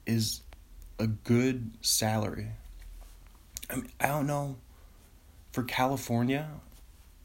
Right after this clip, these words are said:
it's not gonna get you as far as other parts of the country, but still though, seventy-five thousand? 'Cause how much is that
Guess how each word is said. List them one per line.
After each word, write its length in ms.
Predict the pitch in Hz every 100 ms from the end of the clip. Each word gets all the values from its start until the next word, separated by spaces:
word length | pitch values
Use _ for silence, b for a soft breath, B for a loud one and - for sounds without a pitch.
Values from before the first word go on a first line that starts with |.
| - - - -
it's 120 | 117 120
not 140 | 120
gonna 140 | 120
get 180 | 113 120
you 140 | 110 113
as 120 | 110
far 520 | - 110 113 117 113 - b b b b -
as 640 | 110 107 104 95 - - - - - - - - -
other 200 | 113 113
parts 240 | 127 127
of 40 |
the 60 | 135
country, 380 | 143 139 156 160 - - - - - - - - - -
but 460 | 113 113 110 110 107 110 - - - - - - - - -
still 380 | - - 190 131
though, 140 | -
seventy-five 720 | - - 139 233 269 285 254 226
thousand? 420 | 185 190 220 208 b b b b b b
'Cause 180 | - 180
how 120 | 180
much 200 | 190 196
is 100 | 185
that 260 | 185 170